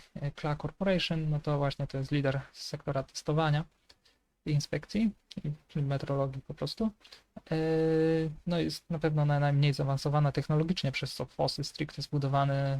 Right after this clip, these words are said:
z właśnie procesem technologicznym i, e, latami wydatków na research i development, no, są najmniejsze, natomiast, e,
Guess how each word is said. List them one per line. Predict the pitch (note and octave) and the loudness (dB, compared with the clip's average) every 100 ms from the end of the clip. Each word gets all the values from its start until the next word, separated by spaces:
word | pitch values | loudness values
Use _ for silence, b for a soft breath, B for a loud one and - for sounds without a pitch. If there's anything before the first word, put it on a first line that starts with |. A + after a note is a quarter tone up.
| C3+ | -6
z | - C3+ C3+ C3+ C3+ D3 | -4 -2 0 0 0 -2
właśnie | C#3+ - C3+ C3 C3 C3 C3 - _ _ - C#3 - | -2 0 0 0 -2 -6 -8 -12 _ _ -14 -14 -6
procesem | C#3+ D3 D3 C#3 | -4 -2 -2 -4
technologicznym | C#3+ C#3+ C3+ C#3+ - C#3+ C3+ C3+ | -4 -4 -2 -2 -2 -2 -2 -2
i, | C3 C#3 B B B B _ _ - | -2 -6 B B B B _ _ -4
e, | C#3 C#3 C3+ C#3 C#3 - C#3+ | -2 0 0 0 -2 -2 -2
latami | C#3 C#3+ C#3 | 0 2 2
wydatków | C3+ C#3 C3+ - C3+ | 2 2 0 -2 -2
na | C3 C3 C3 | 2 2 2
research | C#3 C#3 - | 0 -2 -4
i | C#3+ | -4
development, | C#3+ D#3 D3+ D3 C#3 D3 | 2 4 4 2 -2 0
no, | C#3 | 0
są | D3+ C#3+ C#3+ | 0 -2 -2
najmniejsze, | E3 G#3 A#3 D3+ - D3+ | 0 4 6 4 4 2
natomiast, | F#3 F#3+ F#3+ E3+ - - | 0 0 0 0 -2 -8
e, | - | -4